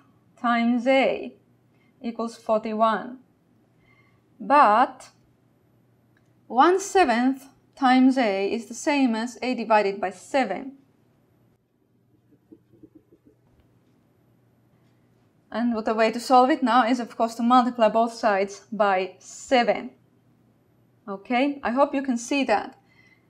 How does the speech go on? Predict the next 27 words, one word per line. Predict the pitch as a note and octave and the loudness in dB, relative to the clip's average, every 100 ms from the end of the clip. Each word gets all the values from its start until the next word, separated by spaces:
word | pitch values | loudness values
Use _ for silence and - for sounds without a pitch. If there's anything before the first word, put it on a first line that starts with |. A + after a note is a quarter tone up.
| _ | _
If | - A#3 C4 | -10 -6 -4
you | |
divide | A#3 B3 G#3+ C4+ D4+ E4 | -4 -4 0 4 6 4
a | D#4+ | 4
number | C#4 C4+ | 2 2
by | A3+ A3+ | 0 -2
seven, | - C#4 A3 A3 A#3+ | 0 -2 -2 -4 -6
it | A#3 | -8
is | B3 | -10
the | A#3+ | -10
same | A#3 C4+ B3+ C4 C4 | -8 -2 2 2 2
as | A#3 A#3 | 0 -8
finding | - B3 B3 A#3 A3 | -2 0 0 -4 0
one | A#3+ B3+ | 2 2
seventh | B3+ C4+ A#3+ G#3 G#3+ - | 0 -2 -2 -4 -8 -2
of | A#3 G#3 | 0 0
the | G#3 | -2
number, | F#3 F3 - | -4 -6 -6
one | F#3+ A3 | -4 -6
seventh | A3+ A3+ G3 - | -6 -8 -8 -10
times | - A3+ F3+ - | -6 -6 -6 -12
the | F#3+ | -10
number. | F#3+ G3 A3 - C4 _ _ _ _ _ _ _ _ | -4 -4 -4 -10 -12 _ _ _ _ _ _ _ _
So | - D4+ C#4 - | 2 2 4 0
I | A3 | -2
now | A#3 A3+ | 0 0
multiply | A3 G3+ G3+ G#3 F#3 G3 | 0 -2 -6 -4 -4 -4